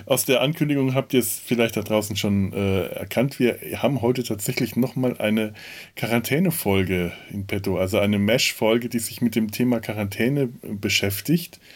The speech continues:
Äh, und, äh, auch wenn das Thema Quarantäne wahrscheinlich langsam keiner mehr hören will, es ist eine sehr schöne Folge, die einfach noch, die wir einfach noch besprechen wollten und die so oder so, äh,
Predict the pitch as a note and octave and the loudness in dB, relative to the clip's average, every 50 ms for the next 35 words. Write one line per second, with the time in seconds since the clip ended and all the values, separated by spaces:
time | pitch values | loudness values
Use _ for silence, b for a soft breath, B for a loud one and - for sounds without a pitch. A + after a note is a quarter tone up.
0 | b b b b b b b b b b b - B2 B2+ B2 B2 B2 B2+ B2+ B2+ | b b b b b b b b b b b 0 2 2 4 4 4 2 2 2
1 | B2+ B2+ B2 B2 B2 A#2+ B2+ C3+ - - - - - - D3+ B2+ B2+ C3 B2+ C3 | 2 0 -2 -4 -6 -10 -14 -16 -16 -16 -16 -16 -16 -14 -10 -2 2 2 2 2
2 | A#2+ - - - B2+ A#2+ B2+ B2 B2 B2 B2+ B2 - - A2+ A#2 A2 - B2 B2+ | 0 -2 -6 -8 -4 0 2 2 4 4 2 0 2 2 2 2 2 0 0 2
3 | B2+ B2+ B2 A#2+ A#2 - - - - - - - - _ - _ _ _ _ - | 2 2 2 0 -2 -4 -6 -6 -4 -4 -4 -4 -8 _ -20 _ _ _ _ 0
4 | - B2 C3 C3 B2+ B2 B2 A#2 A2 - A2+ A2+ A2 G#2+ - A#2 A2+ B2 C3 B2+ | 2 2 4 4 4 4 2 0 -2 -6 -4 -4 -4 -2 0 2 2 4 4 2
5 | A#2+ A#2 A2 - A#2+ A#2 A#2 G#2+ A2+ A2+ A#2 - A#2+ A2 - - B2 A#2 A2+ A2 | 2 2 0 2 2 2 2 2 0 0 0 0 -2 -4 -2 -2 0 2 2 2
6 | A2 G#2+ G2 G2+ A#2 B2 C#3 C#3 A#2+ A2 A#2+ A#2+ - - G#2 - C3 - - C3+ | 2 0 2 2 2 2 2 2 2 2 2 2 2 0 -4 -4 -6 -2 0 2
7 | B2+ B2 A#2+ - - B2 B2 - - - C3+ C#3+ D3 C3 A#2+ - - G#2 G#2+ A2+ | 2 2 2 2 2 2 2 2 2 2 2 2 2 0 -2 0 0 2 2 2
8 | A#2 B2+ A#2+ - - A#2 A#2 A#2 A2+ - - - A2 A2 A2+ - A#2 G#2+ G2+ A2 | 2 0 -4 -2 0 0 2 2 2 0 -2 -4 -4 -2 0 0 -2 0 0 -2
9 | G#2+ G#2+ G2+ G2+ - - - - - - - - - - - G#2 F#2+ F#2 G2+ G#2 | -2 -2 -2 -6 -10 -14 -20 -20 -20 -20 -20 -20 -16 -12 -8 -4 -2 -2 0 0
10 | A2 A2 G2+ G2 - F#2+ - - - G#2 G2 - G#2 F#2+ F2+ F2+ F2+ F2+ F2+ - | 0 -2 -2 -2 -6 -8 -8 -4 -4 -4 -4 -2 -4 -4 -4 -2 -4 -4 -4 -4
11 | - A2 G#2 - G2+ G2 G2 G2 G2 G2 B B B B B B B B B B | -4 -4 -2 -2 0 0 0 0 -2 -6 B B B B B B B B B B
12 | B - - A2 - - A2+ A2 A2+ G#2+ A2+ G#2+ G#2 G#2 - G#2+ G#2+ G#2+ A2 A2 | B -6 -4 -2 0 2 4 4 4 4 4 2 2 2 2 2 4 4 4 4
13 | A2 A2 G#2 G2 A2+ G2+ G#2+ G#2 G2+ G2+ G2+ G2+ - | 4 2 2 0 -2 0 0 2 2 4 4 2 0